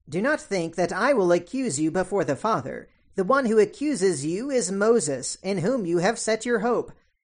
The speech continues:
For if you believed Moses, you would believe me, for he wrote about me. But if you do not believe his writings, how will you believe my words? And that is the reading for today and for this week.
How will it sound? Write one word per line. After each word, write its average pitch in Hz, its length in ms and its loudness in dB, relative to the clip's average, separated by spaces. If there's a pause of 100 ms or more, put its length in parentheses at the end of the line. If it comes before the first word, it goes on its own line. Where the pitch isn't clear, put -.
(120)
For 240 120 0
if 262 180 -4
you 285 120 -2
believed 226 540 0
Moses, 143 560 -2
you 190 160 -6
would 262 120 0
believe 254 380 0
me, 190 400 -6 (140)
for 208 180 -4
he 233 180 -6
wrote 208 360 0
about 156 340 2
me. 143 380 -10 (320)
But 202 240 0
if 233 160 2
you 247 160 -6
do 233 140 -2
not 277 300 0
believe 185 360 0
his 262 220 -4
writings, 151 600 -2 (200)
how 233 240 2
will 160 220 0
you 165 140 -2
believe 202 420 0
my 196 300 0
words? 143 600 -4 (1900)
And 151 240 0
that 190 340 -2
is 220 180 -4
the 175 100 -6
reading 196 360 -6
for 185 180 -6
today 175 460 -6
and 180 200 -8
for 202 140 -8
this 202 260 -6
week. 180 380 -8